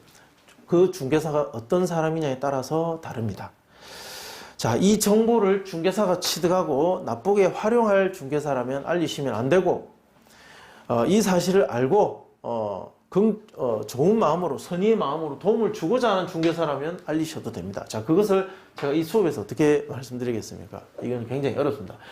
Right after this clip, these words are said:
그래서, 어, 사전에 친분 관계가 있는 중개사 같으면 뭐 괜찮지만 그렇지 않은 중개사한테 저는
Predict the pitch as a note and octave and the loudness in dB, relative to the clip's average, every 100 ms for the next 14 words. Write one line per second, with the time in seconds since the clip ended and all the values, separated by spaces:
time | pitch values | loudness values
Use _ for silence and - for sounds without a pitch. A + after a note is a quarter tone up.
0 | - - F3 E3+ D#3 - - - - B2 | -10 -2 2 4 2 0 -12 -8 0 2
1 | A#2 - E3 G3+ G3 D#3+ - _ _ - | 2 0 2 4 4 2 -2 _ _ -4
2 | - C#4 C#4 A3+ F#3+ E3+ C#3 A2+ C#3 A3 | 0 2 4 4 2 2 0 0 0 -2
3 | A3 D3 D3 F3+ E3+ C3+ D#3 C3 C#3 C3 | -2 -2 0 2 2 0 -4 -6 -4 -6
4 | A2 B2 A#2 A2 D#3+ D#3+ C3+ G#2+ G3 B3+ | -8 -8 -6 -4 -4 -4 -6 0 2 2
5 | A3+ D3 D#3+ G#3+ F3 D#3 E3 D#3 C3+ B2+ | 2 2 2 2 2 0 2 0 -2 0
6 | F#3 D#3+ F3+ | 0 0 -2